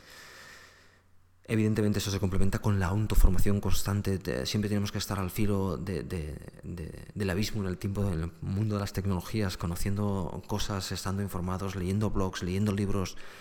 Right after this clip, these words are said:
disfrutando de nuestra profesión, porque al fin y al cabo eso lo hacemos por placer, más que por otra cosa. Pero eso también forma parte del, del ser un profesional. Y por último os quería remarcar un punto muy importante, que yo creo que algún día hablaremos más largo y tendido de este tema,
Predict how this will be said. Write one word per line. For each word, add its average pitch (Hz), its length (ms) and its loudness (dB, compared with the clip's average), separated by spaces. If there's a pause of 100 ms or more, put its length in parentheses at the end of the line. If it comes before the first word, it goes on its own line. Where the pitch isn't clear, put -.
(280)
disfrutando 104 540 2
de 78 60 -2
nuestra 85 200 -2
profesión, 85 440 -2
porque 85 180 -6
al 85 60 -4
fin 98 100 -4
y 92 60 0
al 90 40 -2
cabo 92 140 -4
eso 87 120 0
lo 87 80 2
hacemos 92 260 2
por 87 160 2
placer, - 380 -6 (120)
más - 160 -6
que 98 80 -4
por 92 100 0
otra 82 200 -4
cosa. - 280 -6
Pero 113 300 4 (380)
eso 95 160 4
también 104 280 2
forma 98 300 6
parte 95 300 -4
del, 82 360 -6
del 92 140 -4
ser 90 160 -6
un 95 80 -4
profesional. 87 480 -6 (880)
Y 131 120 -4
por 120 120 6
último 135 220 4
os 117 80 2
quería 107 200 0
remarcar 110 360 -2
un 107 140 -2
punto 107 240 0
muy 104 100 0
importante, 101 520 -2
que 98 120 -4
yo 104 80 -2
creo 127 100 -2
que 123 80 -6
algún 110 180 -2
día 107 120 0
hablaremos 98 500 0
más - 460 -4
largo 101 280 -2
y 101 40 -2
tendido 98 360 0
de 95 60 0
este 92 180 -6
tema, 98 280 -4